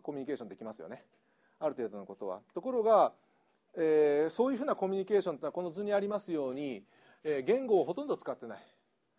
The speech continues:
言語の次元、垂直次元っていうのをほとんど使ってないコミュニケーションですよね。で、そういったもので言ったら、例えば、<laughs> あの、今私が、えー、数十分かけて話した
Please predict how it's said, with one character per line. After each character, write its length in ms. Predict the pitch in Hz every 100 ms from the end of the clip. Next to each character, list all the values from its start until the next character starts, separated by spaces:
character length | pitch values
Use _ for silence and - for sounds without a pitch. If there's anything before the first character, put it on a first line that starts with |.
| _ _
言 180 | 170 202
語 80 | 170
の 80 | 135
次 120 | 127
元、 80 | 123
垂 160 | 175 170
直 220 | 175 170
次 80 | 170
元 140 | 156
っ 40 |
て 60 | 127
い 40 |
う 20 | 127
の 80 |
を 20 | 120
ほ 80 |
と 100 | 139
ん 60 | 247
ど 80 | 156
使 120 | -
っ 60 | 127
て 80 |
な 100 | 127 110
い 20 |
コ 120 | 113
ミ 80 | 107
ュ 20 |
ニ 80 | 101
ケ 100 | 101
ー 40 |
シ 60 | -
ョ 60 |
ン 40 | -
で 100 | 92
す 20 |
よ 100 | 107
ね。 120 | 185 196 _ _ _ _ _ _ _ _ 175
で、 340 | 180 185 185 - _ _ _ _ _ _ _ - -
そ 200 | - 185
う 20 | 233
い 40 |
っ 20 |
た 140 | - 233
も 120 | 262
の 60 | 254
で 100 | 185
言 60 | -
っ 40 |
た 160 | - 165
ら、 80 |
例 200 | 151 214
え 40 | 240
ば、 120 | 175
<laughs> 300 | - 175 -
あ 20 |
の、 80 | 156
今 160 | 196 180
私 300 | 156 175 196
が、 180 | 185 165 - -
え 200 | 160 156
ー、 20 |
数 180 | - 196
十 100 | 202
分 200 | - 185
か 100 | 160
け 80 | 165
て 60 |
話 280 | 147 160 165
し 40 |
た 220 | - 127